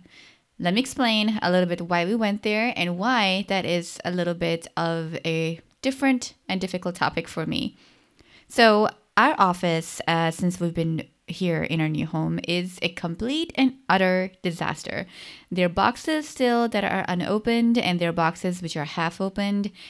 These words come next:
which means there are things halfway across all of the floor, and it is just a really big and uncomfortable moment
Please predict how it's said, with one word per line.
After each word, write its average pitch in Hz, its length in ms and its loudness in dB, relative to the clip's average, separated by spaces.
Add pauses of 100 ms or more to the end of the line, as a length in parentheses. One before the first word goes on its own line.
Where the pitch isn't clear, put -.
which 180 220 -2
means 180 260 2
there 165 120 0
are 170 40 0
things 170 360 -4
halfway 170 580 -2
across - 640 -4
all 156 220 0
of 180 120 -4
the 240 120 -2
floor, 202 600 0 (480)
and 175 320 2
it - 100 -2
is 175 240 0
just - 300 -4
a 180 80 -2
really 180 260 0
big 170 360 -2
and 160 100 -4
uncomfortable 170 560 -4
moment 151 440 -4